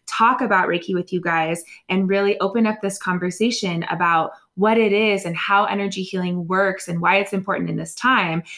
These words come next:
And we are so excited to talk about this because in this insane time where things are just shifting and shadows are coming to light, we are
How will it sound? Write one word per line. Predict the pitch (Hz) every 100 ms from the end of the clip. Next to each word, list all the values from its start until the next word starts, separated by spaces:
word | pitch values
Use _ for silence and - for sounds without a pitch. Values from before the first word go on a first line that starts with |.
| - -
And | 208 202
we | 220 240
are | 294
so | 294 226 214
excited | 208 190 185 180 175 175 -
to | -
talk | 190 190
about | 190 165 165
this | 170 -
because | 175 180 165 165 - - -
in | 196 214 233
this | 220 208 190 - - - _ -
insane | 214 214 220 214 226
time | 220 208 208
where | 202
things | 202 196 196
are | 196
just | 185 175 -
shifting | - 226 226 226 196 180
and | 165 165 165
shadows | - 208 208 208 202
are |
coming | 185 185 175 175
to | 175
light, | 170 202 214 196 - - _
we | 214 220
are | 208 202 -